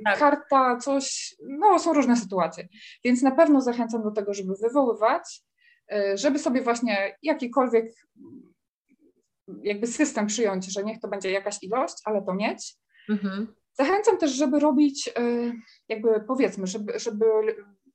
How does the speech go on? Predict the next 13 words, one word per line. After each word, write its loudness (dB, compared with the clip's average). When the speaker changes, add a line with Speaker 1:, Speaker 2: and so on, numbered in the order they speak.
Speaker 2:
byliście -6
wy -4
z -8
rodziną -4
i -2
na 0
przykład -4
z -12
rodziną -2
znajomych -4
na -4
wyjeździe. -6
I -4